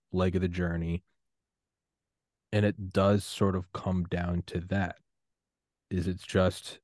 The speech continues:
it's not popular. People don't like it.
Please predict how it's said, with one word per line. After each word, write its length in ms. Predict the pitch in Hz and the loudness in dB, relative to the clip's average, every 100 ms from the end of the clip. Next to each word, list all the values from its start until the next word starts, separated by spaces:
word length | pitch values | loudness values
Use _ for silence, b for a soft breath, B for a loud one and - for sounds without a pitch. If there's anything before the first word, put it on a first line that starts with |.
| _ | _
it's 200 | - - | -10 -4
not 240 | 95 92 - | 0 0 -2
popular. 720 | - 95 92 98 95 95 98 _ _ _ _ _ _ _ | 0 0 2 2 2 0 -2 _ _ _ _ _ _ _
People 220 | 104 98 | -2 0
don't 260 | 90 95 92 | 0 0 2
like 320 | 90 90 - | 0 0 0
it. 180 | 92 | -2